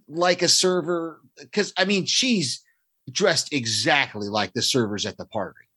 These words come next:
So I, I can't think that that's by accident,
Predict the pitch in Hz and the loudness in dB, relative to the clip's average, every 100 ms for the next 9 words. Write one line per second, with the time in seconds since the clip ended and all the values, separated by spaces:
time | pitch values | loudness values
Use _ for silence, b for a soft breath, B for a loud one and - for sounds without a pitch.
0 | B B B - 165 143 139 117 - - | B B B -2 2 2 2 -2 -12 -20
1 | _ 151 160 143 147 - 220 240 - _ | _ -2 -2 -2 -4 -4 -2 -2 -4 _
2 | - 214 - 143 139 - 131 131 - 190 | -4 -2 -4 -2 -2 0 -2 -2 0 -2
3 | - 113 87 - | -2 -4 -8 -14